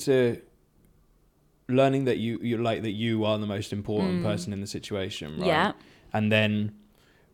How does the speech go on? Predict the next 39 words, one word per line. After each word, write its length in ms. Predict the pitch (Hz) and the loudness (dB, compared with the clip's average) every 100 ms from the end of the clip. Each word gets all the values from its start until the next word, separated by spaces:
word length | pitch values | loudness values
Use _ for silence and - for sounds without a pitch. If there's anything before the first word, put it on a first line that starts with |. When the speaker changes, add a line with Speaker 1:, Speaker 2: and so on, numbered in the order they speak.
| - | 0
Speaker 1:
making 460 | 117 117 - 117 | 6 6 4 0
decisions, 720 | 107 - 113 107 107 101 104 - _ _ _ _ _ _ _ _ _ _ - | -2 0 0 2 0 -2 -4 -10 _ _ _ _ _ _ _ _ _ _ 0
whatever 480 | 120 123 151 135 | 6 8 8 8
they 180 | 110 110 | 4 10
are, 400 | 135 110 78 85 | 12 12 8 -2
Speaker 2:
Mm-hmm. 200 | - 180 | -6 -4
Speaker 1:
'cause, 120 | 156 151 | 2 4
like, 120 | 147 | 6
I 60 | 165 | 10
don't 260 | 190 156 | 10 8
think 180 | 156 110 | 4 4
we 180 | 139 135 | 4 4
can 200 | - 123 | 4 2
really 340 | 123 117 110 107 | 4 4 2 2
say 340 | 143 139 120 | 6 8 8
one 240 | 113 113 | 6 2
way 180 | 113 110 | 2 0
or 100 | 104 | 0
the 100 | 107 113 | 0 0
other 220 | 113 107 | 2 4
Speaker 2:
No. 140 | 131 | 6
Speaker 1:
what's 240 | 117 123 147 | 6 4 0
better 420 | - 113 - 101 | 2 2 0 -4
to 160 | - 98 | -4 0
do. 340 | 127 73 73 | 2 2 0
Speaker 2:
We 40 | |
Speaker 1:
Like, 160 | 110 139 | 4 8
you 60 | 214 | 8
Speaker 2:
don't, 120 | - | 8
Speaker 1:
could 60 | |
Speaker 2:
we're 100 | 196 | 6
not 140 | 196 185 | 8 8
Speaker 1:
say 60 | |
Speaker 2:
in 100 | 175 | 8
your 100 | 165 | 6
Speaker 1:
in 60 | 156 | 6
Speaker 2:
brain. 420 | 156 139 85 87 147 | 8 8 6 2 2
Speaker 1:
Yeah, 80 | |
exactly. 640 | 113 120 120 - 92 82 | 4 4 2 2 -4 -4